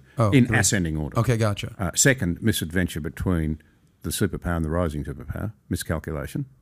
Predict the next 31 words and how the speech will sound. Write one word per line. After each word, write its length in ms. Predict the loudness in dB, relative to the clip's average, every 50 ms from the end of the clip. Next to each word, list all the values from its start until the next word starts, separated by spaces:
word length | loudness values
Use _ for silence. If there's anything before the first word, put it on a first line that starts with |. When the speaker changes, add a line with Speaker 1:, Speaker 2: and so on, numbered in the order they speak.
| _ _
Speaker 2:
Well, 120 | -6 -6 -4
Speaker 1:
Mm-hmm. 120 | -4 -4
Speaker 2:
that's 140 | -6 -6 -8
what 80 | -10 -10
we're 60 | -10
talking 260 | -6 -6 -6 -6 -6
about. 200 | -6 -4 -4 -6 -6 -10 _ _ -4
Speaker 1:
U 200 | 0 0 2 2
S 80 | 2
Speaker 2:
But 60 | 2 2
Speaker 1:
and 80 | 4
Speaker 2:
the 40 | 4 4
Speaker 1:
China. 60 | 4 4
Speaker 2:
greatest 480 | 4 4 6 4 4 2 -2 -6 -6 -6
is 120 | -4 -4
that 100 | -4 -4
we 80 | -2 -2
don't 220 | -2 -2 -2 -2
believe 280 | -2 0 0 0 0 0
our 80 | -2 -2
history, 380 | -2 -4 -4 -4 -6 -6 -4
our 120 | -4 -4 -6
values, 800 | -6 -4 -4 -4 -4 -4 -4 -4 -6 -8 -8 -10 -12 -14 -14 -14 -12
we've 200 | -10 -10 -8 -8
rejected 460 | -10 -10 -8 -8 -10 -10 -10 -14 -12
them, 400 | -10 -8 -8 -6 -6 -6 -6 -6
we've 160 | -6 -6 -4 -4
undermined 540 | -2 -2 -2 -2 -4 -4 -4 -4 -4 -6 -6
our 180 | -6 -6 -6
own 160 | -6 -6 -6
confidence 640 | -8 -8 -8 -8 -8 -8 -10 -12 -10 -10 -10 -10 -12